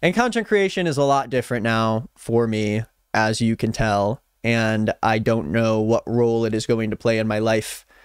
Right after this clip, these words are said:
moving forward, but I need to continue to put my videos out there and explore where I want the path to lead me. I've also been playing a gross amount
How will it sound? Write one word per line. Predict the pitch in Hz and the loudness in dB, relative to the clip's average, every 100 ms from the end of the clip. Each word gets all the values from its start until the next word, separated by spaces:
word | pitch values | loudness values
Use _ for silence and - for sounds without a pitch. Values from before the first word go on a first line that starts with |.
| - _ _ | -20 _ _
moving | - 160 175 170 | 0 0 2 -2
forward, | - 202 214 208 196 202 _ _ - 127 127 | 0 2 2 0 -2 -8 _ _ -16 -14 -6
but | - 196 190 - - _ _ _ _ _ _ _ _ _ | 0 0 -2 -8 -10 _ _ _ _ _ _ _ _ _
I | 123 123 | -2 0
need | 139 | 0
to | 135 | 0
continue | 143 127 139 135 127 | -2 -2 0 0 0
to | - 127 120 117 _ _ _ _ | 0 0 0 -2 _ _ _ _
put | - 151 | -2 0
my | 131 131 123 - | 0 0 -2 -2
videos | 135 135 131 120 | 0 2 2 2
out | 123 120 - | 2 0 0
there | 123 113 | 0 2
and | 113 110 | 0 -2
explore | - - - 127 123 120 117 110 _ _ | -2 -6 0 2 4 2 0 -2 _ _
where | 117 127 123 120 117 117 _ _ _ _ | 0 2 2 2 0 -4 _ _ _ _
I | 131 | 0
want | 123 120 - | 2 0 -2
the | - | -4
path | - 123 117 113 - - - _ - | 0 0 0 -2 -8 -18 -20 _ -4
to | - | 0
lead | 117 117 113 104 | 2 2 0 -2
me. | 98 - 170 _ - | -6 -8 -12 _ -4
I've | 143 | 0
also | 226 233 214 | 2 2 -2
been | 165 | -2
playing | 135 147 139 131 123 123 - _ _ _ - | -2 0 0 0 -4 -8 -20 _ _ _ 0
a | 127 | 0
gross | 117 131 139 147 - | 2 2 2 2 -2
amount | 127 127 123 120 | 0 0 0 -2